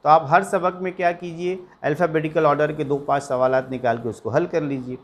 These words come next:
तो इस तरीके से पेपर पैटर्न जब आपके सामने होगा और टीचिंग और टेस्टिंग, ये जो दोनों के दरमियान जो गैप है, आप इसको दूर करके जब आप पढ़ाई करेंगे,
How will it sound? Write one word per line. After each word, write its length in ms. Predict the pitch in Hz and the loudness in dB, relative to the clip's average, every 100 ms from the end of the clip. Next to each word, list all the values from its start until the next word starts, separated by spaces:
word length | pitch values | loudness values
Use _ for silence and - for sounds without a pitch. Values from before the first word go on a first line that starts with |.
| _ _ _ _ | _ _ _ _
तो 60 | 226 | -4
इस 160 | 262 | 0
तरीके 360 | 226 196 196 202 | 2 2 2 0
से 160 | 202 233 | 2 0
पेपर 460 | 233 180 180 233 | 2 0 0 -2
पैटर्न 400 | 233 175 170 190 | 0 -2 0 -2
जब 140 | 180 160 | 0 2
आपके 280 | 156 156 | 2 -2
सामने 380 | 156 135 131 139 | -6 -4 -4 -4
होगा 480 | 127 120 123 151 247 - _ _ _ | -2 -2 0 -2 -4 -14 _ _ _
और 540 | - 175 196 208 202 - - | 4 6 6 4 -2 -14 -8
टीचिंग 440 | 190 196 240 247 | -6 -6 -4 -4
और 220 | 226 214 214 | -2 -2 -2
टेस्टिंग, 540 | 180 160 - 165 123 95 - _ _ 127 | -4 -2 -2 0 0 -4 -12 _ _ -4
ये 120 | 165 | 0
जो 240 | 185 185 | 4 4
दोनों 340 | 156 156 185 202 | 4 2 2 2
के 100 | 190 | 2
दरमियान 520 | 156 160 160 175 180 | 2 0 -2 -4 -4
जो 100 | 160 | -4
गैप 340 | 120 143 170 160 | 2 4 4 4
है, 60 | |
आप 160 | 147 151 | 0 0
इसको 260 | 139 - 143 | -4 -8 -4
दूर 240 | 170 208 | -2 0
करके 300 | 208 165 165 | 0 -2 0
जब 160 | 151 143 | -2 0
आप 160 | 143 139 | -2 -2
पढ़ाई 240 | 123 143 | 0 -2
करेंगे, 500 | 156 131 127 143 220 | -2 -4 -4 -4 -4